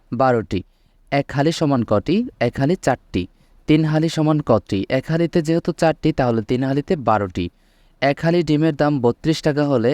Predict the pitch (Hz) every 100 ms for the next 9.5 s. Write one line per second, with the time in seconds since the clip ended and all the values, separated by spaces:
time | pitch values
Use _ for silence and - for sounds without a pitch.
0 | - 139 135 127 139 156 151 131 131 120
1 | 131 120 104 - 90 - _ _ _ -
2 | 139 180 170 127 131 135 143 156 170 160
3 | 165 170 175 - 165 156 - 117 165 -
4 | 131 135 135 135 156 135 131 123 131 113
5 | 131 135 170 160 165 160 131 120 170 _
6 | _ _ 151 147 127 147 156 156 135 117
7 | 101 92 98 95 135 147 156 - 143 139
8 | 131 147 160 165 175 170 165 165 160 170
9 | 135 123 120 107 104